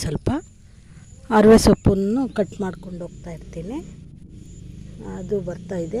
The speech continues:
ಅದ್ರ ಜೊತೆಗೆ ಇಲ್ಲಿ ಈ ಲೈನಲ್ಲಿ ಅರಿಶಿನ ಇಟ್ಟಿದ್ದೀವಿ. ಇವಾಗ ಮಳೆ ಬಂದಿರೋದ್ರಿಂದ ಅರಿಶಿನ ಬರ್ತಾ ಇದೆ ಅಲ್ಲಲ್ಲಲ್ಲೇ.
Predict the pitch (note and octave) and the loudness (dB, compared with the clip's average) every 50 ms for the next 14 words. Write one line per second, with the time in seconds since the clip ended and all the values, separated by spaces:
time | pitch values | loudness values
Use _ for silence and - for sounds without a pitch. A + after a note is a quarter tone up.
0 | C#4+ A#3+ F#3+ F3+ F3+ G3+ G3 F#3+ E3 A3 G#3 - A#3 A3+ G3+ G3+ C4 B3+ A3 G#3 | -6 -6 -8 -6 -6 -6 -6 0 0 0 2 4 4 4 4 4 4 4 6 6
1 | G3 G3+ G3 F#3+ F#3+ F#3 F#3 F#3+ G3 G3+ G#3 G#3 G3+ G3+ G3 G3 G3 F3 E3+ E3+ | 6 6 6 6 4 4 4 4 4 4 4 4 4 2 2 2 0 -2 -2 -2
2 | F#3+ B3+ F4 G4+ - - - - - - - - - - - - - - - - | -2 -2 -2 -4 -6 -14 -20 -20 -20 -20 -20 -20 -20 -20 -20 -20 -20 -20 -20 -20
3 | - - - - - G3+ F#3 - - - A#3+ A#3 A3+ G#3 F3+ D#3 - - D#3+ C#3+ | -20 -20 -18 -4 -2 -2 -2 -2 -2 2 4 4 4 4 2 -2 -4 -8 -8 -8
4 | D3+ D#3+ D#3+ F#3 B3+ F4 G#4 - - - - - - - - - - - - - | -8 -8 -2 0 0 0 0 -2 -12 -20 -20 -20 -20 -20 -20 -20 -20 -20 -20 -20
5 | - - - - - - - - A3 G#3+ G#3 F#3+ G3 G3+ G3 F#3+ G3 G3+ A#3 A3 | -20 -20 -20 -20 -20 -20 -12 -6 -4 -2 -2 -2 -2 -2 -2 -2 -2 -2 -2 0
6 | G3+ G3+ F#3+ F#3 F#3 F#3+ F3+ F3+ F3 D#3+ E3 E3+ F#3 F3 F#3 G3 G#3+ C#4 G4 - | 0 0 0 0 0 -2 -4 -4 -6 -8 -8 -8 -8 -6 -4 -2 -2 -2 -2 -2
7 | - - - - - - - - - - - - - - - - - - G3 E3+ | -8 -16 -18 -18 -18 -20 -20 -20 -20 -20 -18 -18 -18 -18 -20 -20 -16 -14 -14 -14
8 | - - - G3+ G3 F3 E3 E3+ E3 - - - F#3+ E3 D#3 D3+ E3 E3 D#3+ D#3+ | -14 -14 -14 -14 -14 -12 -12 -14 -16 -16 -16 -16 -14 -14 -14 -16 -18 -18 -18 -18
9 | E3+ E3 E3 D#3 D#3 D#3+ E3 E3+ F3 F#3 F3+ F3 F3 F#3 | -18 -18 -18 -18 -18 -18 -18 -18 -20 -20 -20 -18 -18 -18